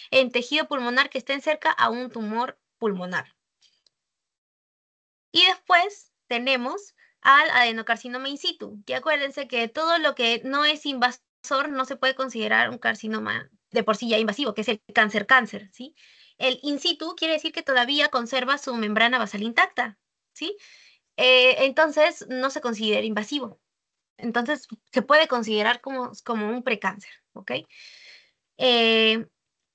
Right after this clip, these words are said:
entonces el adenocarcinoma in situ es en realidad antes llam-, el antes llamado carcinoma bronquiolo alveolar, ¿sí?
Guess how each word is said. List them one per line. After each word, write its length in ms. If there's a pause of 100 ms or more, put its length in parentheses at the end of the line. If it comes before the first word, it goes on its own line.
(100)
entonces 360
el 160
adenocarcinoma 720
in 60
situ 300 (200)
es 260
en 100
realidad 500
antes 420
llam-, 160
el 160
antes 240
llamado 520 (180)
carcinoma 640
bronquiolo 600
alveolar, 540 (300)
¿sí? 240